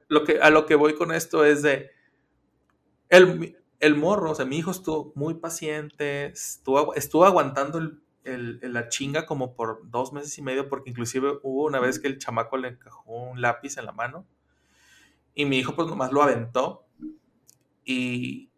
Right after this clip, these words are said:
tratamos, o sea, yo inclusive hablé con la mamá del chamaco y le dije, "Señora, pues, ponga atención porque esto ya está escalando más y no quiero que esto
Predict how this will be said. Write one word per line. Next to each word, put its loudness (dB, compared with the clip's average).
tratamos, 4
o -2
sea, 0
yo 4
inclusive -2
hablé 2
con -4
la -4
mamá -4
del -6
chamaco -4
y -4
le -6
dije, -12
"Señora, -4
pues, -20
ponga -8
atención 0
porque -8
esto -8
ya -2
está -10
escalando -2
más -2
y -12
no -8
quiero -4
que -16
esto -16